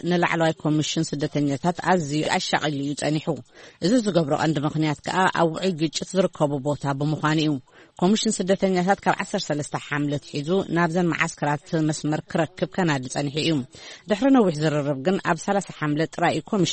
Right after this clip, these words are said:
ስደተኛታትን ካልኦት መሻርክትን ኣብ ዓዲ ሓሩሽን ማይ ዓይንን መስመር ክረኽቡ ክኢሎም። ኩነታት እቲ መዓስከር ኣዝዩ ኣሰካፊ ምዃኑ ምግማት ኣየጸግምን። ኮሚሽን ስደተኛታት መሰረታዊ ቀረባት ከም እኽሊ፣ ዘይቲ፣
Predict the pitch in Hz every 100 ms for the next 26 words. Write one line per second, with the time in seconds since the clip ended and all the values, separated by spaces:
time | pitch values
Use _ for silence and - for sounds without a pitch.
0 | 147 151 139 - 151 151 160 - 220 214
1 | - - - 226 214 214 208 - 185 170
2 | - - 196 202 175 170 - 185 165 156
3 | 147 - 170 175 - 151 151 175 170 151
4 | 147 - 147 139 139 - 156 156 135 -
5 | - - - 160 160 160 165 170 160 160
6 | 165 202 - 226 185 170 165 160 - 151
7 | 160 160 170 190 226 214 185 156 143 147
8 | 156 170 165 175 165 135 - - - -
9 | 226 262 240 165 147 - 151 147 170 170
10 | 175 - 180 160 151 - 147 147 160 -
11 | 175 160 170 151 143 151 151 - _ 139
12 | 180 160